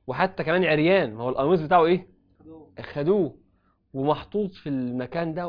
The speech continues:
Speaker 1: وموقف بقى، يعني تخيل كده، وإيه، وفي الصحراء، ومفيش حد يسمعك، ونادي بقى براحتك، وزعق براحتك، وقول اللي أنت عايزه.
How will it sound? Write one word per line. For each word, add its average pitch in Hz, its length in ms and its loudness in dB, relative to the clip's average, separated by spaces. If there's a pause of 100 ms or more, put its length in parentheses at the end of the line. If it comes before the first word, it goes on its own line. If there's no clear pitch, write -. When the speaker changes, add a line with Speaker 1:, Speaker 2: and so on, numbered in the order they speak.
Speaker 1:
وموقف 170 540 -6
بقى، 175 260 -10 (280)
يعني 139 200 -8
تخيل 175 380 -2
كده، 135 280 -4 (320)
وإيه، 170 280 2
وفي 135 340 -10
الصحراء، 147 600 -2
ومفيش 135 380 -8
حد 147 300 -8
يسمعك، 147 680 -8
ونادي 170 380 4
بقى 160 220 4
براحتك، 165 560 -4
وزعق 180 400 4
براحتك، 170 500 -6
وقول 190 160 2
اللي 190 100 0
أنت 190 160 -6
عايزه. 147 360 -4